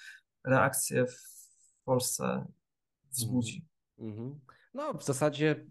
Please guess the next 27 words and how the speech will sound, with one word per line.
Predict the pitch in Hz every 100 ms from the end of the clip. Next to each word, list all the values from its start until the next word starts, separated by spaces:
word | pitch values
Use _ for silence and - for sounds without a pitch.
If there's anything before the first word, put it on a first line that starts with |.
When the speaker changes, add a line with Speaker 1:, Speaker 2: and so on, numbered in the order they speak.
| 131
Speaker 2:
y, | 135 135 135 135 120 - _ _ _ _ _ _ _ _ _ _ _ _ _ _ _ -
wiele | - 113 139 139
nowości | 135 127 127 135
wzbudza | 127 127 127 127 123 127 127
różne | 123 120 120
kontrowersje | 127 123 123 120 120 - 120 117
w | 113
Polsce. | - 117 123 - 120
Widać, | 120 110 113
że | 117
jeszcze | 110 - - 113 110 110 110
potrzebujemy | 113 - 117 120 120
na | 110
ten | 107
temat | 104 98 95
rozmawiać, | 101 107 104 98 90 -
więc | 101 98
myślę, | 107 101 110
że | 107
i |
też | 104 104
takie | 98 110
kontrowersje | 104 98 104 110 101 - 104 95
i | 80 87
może | 85 92 95
często | 92 95 - 101 98
nieprzychylne, | 98 98 - 104 107 104 107